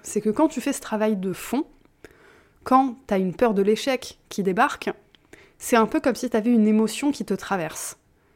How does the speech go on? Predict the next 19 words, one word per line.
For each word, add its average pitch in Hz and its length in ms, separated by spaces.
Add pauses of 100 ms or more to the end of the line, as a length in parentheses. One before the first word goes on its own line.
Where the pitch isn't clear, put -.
(460)
Oui, 285 220
tu - 140
ressens 196 320
cette - 280
peur, 240 360 (160)
mais 208 160
d'un 208 160
coup, 269 300 (160)
elle 190 260
ne 196 100
t'empêche 226 680
plus 269 260
de 196 120
passer 208 440
à 185 140
l'action. 190 480 (800)
C'est - 360
une 214 140
peur 208 400